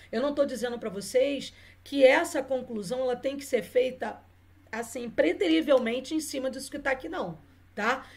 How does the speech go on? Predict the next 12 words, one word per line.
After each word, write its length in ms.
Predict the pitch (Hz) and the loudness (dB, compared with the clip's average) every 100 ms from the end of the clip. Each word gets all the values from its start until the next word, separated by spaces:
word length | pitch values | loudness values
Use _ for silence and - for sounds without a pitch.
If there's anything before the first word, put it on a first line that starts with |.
| - | -10
Eu 100 | 202 | 4
tô 100 | 262 | 6
dizendo 240 | 247 262 269 | 6 2 0
pra 120 | 262 | 0
vocês 340 | 254 277 277 | 0 -2 -4
que 260 | - 277 262 | -6 -2 2
é 460 | 254 294 311 247 - | 4 4 2 0 -4
o 80 | 262 | -8
parágrafo, 760 | 247 233 214 240 277 226 214 220 | -4 -2 -2 -2 0 -2 -6 -8
vamos 260 | 214 226 | -8 -6
dizer 280 | 214 190 220 | -8 -4 -4
assim, 460 | 214 - 226 226 | -4 -8 -10 -10